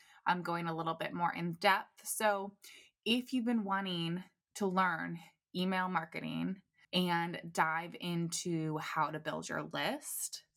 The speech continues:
how to talk to the people on your news list, and how to sell. So email marketing is so, so, so, so, so, so, so important. And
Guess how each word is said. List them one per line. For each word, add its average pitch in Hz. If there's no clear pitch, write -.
how 156
to 156
talk -
to 220
the 180
people 202
on 208
your 233
news 240
list, 269
and 180
how 165
to 156
sell. -
So 190
email 190
marketing 185
is 165
so, 247
so, 254
so, 247
so, 240
so, 240
so, 247
so 262
important. 220
And 180